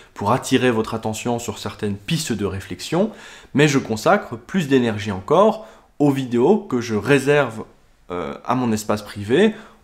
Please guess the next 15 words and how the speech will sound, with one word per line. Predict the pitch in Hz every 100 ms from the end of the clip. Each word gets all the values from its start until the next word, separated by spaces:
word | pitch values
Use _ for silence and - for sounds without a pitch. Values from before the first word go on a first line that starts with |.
| -
aux | 147 123
abi-, | 110 104 -
aux | 123
abonnés | 113 98 104 165 202
qui | - 110
veulent | 98 117 151 139 87 -
aller | - 104 117 123
plus | 110 - 170 156 135
en |
profondeur | 113 120 - 117 113 98
encore | 101 131 147 165
dans | - 113
cette | - 113
réflexion | 117 110 90 82 - 131
philosophique | 151 - 110 90 85 - 139